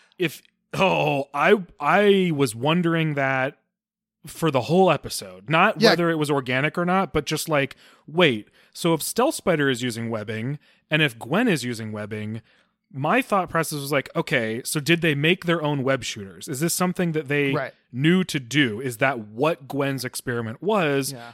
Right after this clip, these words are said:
Speaker 1: Or is this going to be something that plays into the Spider
Speaker 2: Right.
Speaker 1: Island of it all?
Speaker 2: 'Cause
Speaker 1: And
Speaker 2: it's
Speaker 1: if
Speaker 2: not
Speaker 1: you don't know
Speaker 2: clear.
Speaker 1: anything about Spider Island,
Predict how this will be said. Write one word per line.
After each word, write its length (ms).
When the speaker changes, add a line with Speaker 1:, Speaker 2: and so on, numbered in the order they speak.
Speaker 1:
Or 160
is 180
this 160
going 260
to 60
be 100
something 280
that 140
plays 280
into 400
the 80
Spider 300
Speaker 2:
Right. 140
Speaker 1:
Island 200
of 140
it 80
all? 240
Speaker 2:
'Cause 80
Speaker 1:
And 80
Speaker 2:
it's 80
Speaker 1:
if 60
Speaker 2:
not 80
Speaker 1:
you 60
don't 100
know 60
Speaker 2:
clear. 120
Speaker 1:
anything 200
about 220
Spider 280
Island, 500